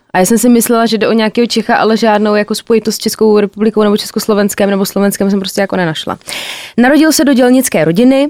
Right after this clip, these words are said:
byl z čtrnácti dětí a co se týče jeho výchovy, tak ti rodiče jim moc lásky nedávali těm dětem.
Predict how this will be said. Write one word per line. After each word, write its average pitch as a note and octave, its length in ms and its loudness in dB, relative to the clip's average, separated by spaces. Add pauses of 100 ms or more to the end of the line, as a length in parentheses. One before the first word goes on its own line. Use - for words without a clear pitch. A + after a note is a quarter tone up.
(120)
byl G#3+ 180 2
z - 100 -8
čtrnácti G#3 540 -2
dětí G3+ 420 0 (120)
a F#3 440 0
co A3+ 140 0
se A3 120 0
týče G#3 520 0 (280)
jeho A3 200 4
výchovy, G#3 400 0
tak - 180 -4
ti G#3 120 -2
rodiče G3 360 -2
jim G#3 120 2
moc G3+ 260 0
lásky G3 320 -2
nedávali G3 440 0
těm A3 180 0
dětem. G#3 380 0